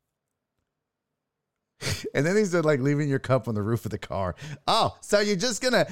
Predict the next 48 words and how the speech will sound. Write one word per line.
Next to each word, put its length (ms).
drop 540
that 220
corny 400
ass 260
dad 380
joke 340
and 220
then 220
stab 420
me 120
in 120
the 80
back 400
and 140
run 220
off. 360
Okay. 340
Okay. 300
No, 160
that's 200
fine. 180
No, 100
no, 300
no, 180
no. 200
No, 60
no, 420
no. 80
We 160
can 160
just, 220
I 120
actually 280
kinda 300
like 280
the, 160
the 160
joke 340
a 40
little 200
bit. 200
Not 240
the 80
last 400
part, 300
uh, 160
but 240
the 280